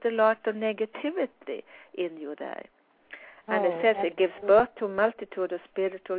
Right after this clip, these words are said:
Speaker 1: demons in, and that can destroy your mental health and spread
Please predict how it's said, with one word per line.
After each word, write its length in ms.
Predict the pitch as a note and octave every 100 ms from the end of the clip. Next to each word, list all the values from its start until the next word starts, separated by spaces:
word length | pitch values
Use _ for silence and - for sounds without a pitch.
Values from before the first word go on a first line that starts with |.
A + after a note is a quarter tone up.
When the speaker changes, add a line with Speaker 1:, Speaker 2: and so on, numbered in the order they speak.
| F3+
Speaker 1:
demons 460 | G#3+ B3 G3+ D#3+ D#3 _ -
in, 340 | F3 E3+ E3+ - _ -
and 120 | F3+
that 220 | F3 F3 -
can 180 | F3+
destroy 600 | D#3+ D#3+ F3+ F#3+ F#3 A#3+ A3+
your 200 | F3+ E3+
mental 400 | F3 E3+ D3+ E3+
health 400 | - C4 - - - - - - -
and 160 | F3+ - - -
spread 440 | E3+ G3 A3